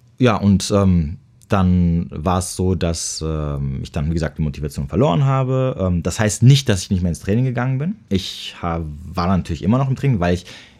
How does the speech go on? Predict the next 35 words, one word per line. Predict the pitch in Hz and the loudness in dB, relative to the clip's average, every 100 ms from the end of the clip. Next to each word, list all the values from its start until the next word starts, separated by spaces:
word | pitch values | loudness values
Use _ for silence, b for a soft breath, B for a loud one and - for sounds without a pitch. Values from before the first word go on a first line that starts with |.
| B - | B 0
immer | 139 131 110 | 6 8 8
noch | 101 92 82 - - _ - | 8 6 2 -4 -18 _ -4
selbstverständlich | 90 - 85 - 87 82 87 73 - _ _ _ | -2 -2 -6 -2 -2 -2 -4 -6 -10 _ _ _
darauf | - 82 76 | -4 -4 -4
aus | - 90 90 | -2 0 0
bin, | - 85 80 - | -2 -2 -2 -4
einen | 78 76 73 69 - - - | -4 -4 -2 -6 -8 -20 -12
athletischen | 82 - 82 - 87 | -10 -4 -6 -4 -8
Körper | - 82 - | -6 -6 -6
zu | 71 69 | -8 -4
haben, | 85 113 | 0 0
weil | 87 | 2
ich | 87 90 | 0 -4
es | - 82 73 | -8 -8 -2
wichtig | 107 101 - 90 - | 0 0 -2 -6 -4
finde. | 98 98 127 - _ _ _ _ - | 0 0 -2 -8 _ _ _ _ -10
Jeder | 76 78 87 80 | -6 0 2 2
mu-, | 78 80 | -2 -2
sollte | 80 78 85 | -4 -6 -6
das | 82 - | -10 -8
machen. | 87 95 143 175 - _ | -8 -8 -8 -8 -12 _
Also | 80 71 | -10 -4
jeder | 80 85 | 0 0
sollte | 76 82 82 | 0 -2 -4
auf | |
seinen | - 69 67 | -8 -10 -10
Körper | - 78 - - | -10 -10 -10 -8
achten | 80 - - 147 - B B B | -8 -8 -8 -8 -8 B B B
und | 82 65 | -6 -4
ihn | |
auch | 69 - | -6 -8
trainieren | - - 78 80 110 | -8 -4 -2 0 -2
und | 76 | -4
fit | 69 - 80 - | -6 -8 -8 -6
halten. | 85 87 151 | -8 -6 -8